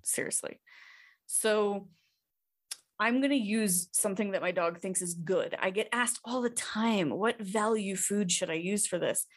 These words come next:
I'm never using low value, never.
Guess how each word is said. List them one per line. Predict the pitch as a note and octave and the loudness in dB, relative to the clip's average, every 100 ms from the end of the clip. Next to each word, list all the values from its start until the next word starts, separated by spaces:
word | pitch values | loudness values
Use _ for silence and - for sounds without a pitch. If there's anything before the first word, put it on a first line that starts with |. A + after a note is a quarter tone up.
| - _ _ _ _ _ _ - | -20 _ _ _ _ _ _ -2
I'm | C#4 C#4 B3+ G#3 | 2 2 0 0
never | G3+ G#3 C4 C4 | 2 4 2 2
using | B3 G#3+ G3 G3 | 2 2 2 2
low | G3 G#3 | 2 0
value, | G3+ F#3+ G3+ G#3+ - _ _ _ - | -2 -2 -4 -8 -12 _ _ _ -2
never. | A#3+ A3+ - | -2 -2 -6